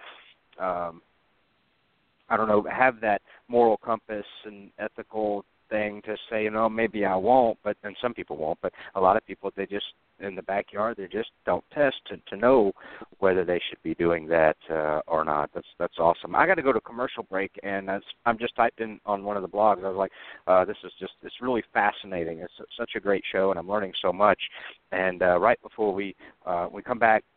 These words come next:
we'll have you continue down the outline of, of what we, more we wanna share about mycoplasma. And then right before we end the show, I always kinda go back and just go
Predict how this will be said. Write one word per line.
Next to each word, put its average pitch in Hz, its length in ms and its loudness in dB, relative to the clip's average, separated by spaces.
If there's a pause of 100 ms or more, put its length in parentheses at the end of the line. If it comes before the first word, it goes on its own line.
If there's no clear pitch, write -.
we'll 95 140 -6
have 101 160 0
you 101 80 -10
continue 104 420 -10
down 101 220 -2
the 101 120 -4
outline 98 520 -2
of, 95 180 -6
of 92 140 -8
what 98 160 -2 (420)
we, 98 240 -8
more 110 280 4
we 107 100 -4
wanna 98 180 -6 (120)
share 113 180 -2
about 95 220 -6
mycoplasma. 98 720 -4 (280)
And 165 80 2
then 185 100 0
right 170 180 4
before 156 260 2
we 131 140 0
end 123 100 -6
the 110 140 -8
show, 135 220 4
I 101 100 4
always 107 260 0
kinda 107 220 -4 (120)
go 110 140 0
back 107 300 2
and 104 120 -10
just 104 200 -8 (320)
go 110 120 4